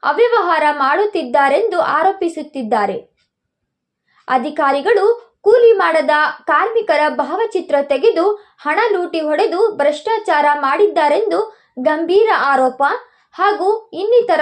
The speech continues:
ಯೋಜನೆಯಲ್ಲಿಯೂ ಭ್ರಷ್ಟಾಚಾರದ ಆರೋಪ. ಅಧಿಕಾರಿಗಳು, ಜನಪ್ರತಿನಿಧಿಗಳು ದಲಿತರಿಗೆ ತಾರತಮ್ಯ ಮಾಡುತ್ತಿದ್ದಾರೆಂದು ಆರೋಪಿಸಿ ಪ್ರತಿಭಟನೆಗೆ ದಲಿತ ಸಂಘರ್ಷ ಸಮಿತಿ ಸಂಯೋಜಕ ಸಂಘಟನೆಯ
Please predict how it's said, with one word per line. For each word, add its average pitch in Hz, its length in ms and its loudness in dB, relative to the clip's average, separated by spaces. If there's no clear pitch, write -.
ಯೋಜನೆಯಲ್ಲಿಯೂ 370 1080 2
ಭ್ರಷ್ಟಾಚಾರದ 320 840 0
ಆರೋಪ. 254 420 0
ಅಧಿಕಾರಿಗಳು, 320 1120 0
ಜನಪ್ರತಿನಿಧಿಗಳು 311 1300 0
ದಲಿತರಿಗೆ 403 640 4
ತಾರತಮ್ಯ 320 680 0
ಮಾಡುತ್ತಿದ್ದಾರೆಂದು 285 1000 0
ಆರೋಪಿಸಿ 381 680 0
ಪ್ರತಿಭಟನೆಗೆ 392 1200 -2
ದಲಿತ 359 380 0
ಸಂಘರ್ಷ 339 560 -6
ಸಮಿತಿ 359 760 -4
ಸಂಯೋಜಕ 359 580 -2
ಸಂಘಟನೆಯ 320 680 -4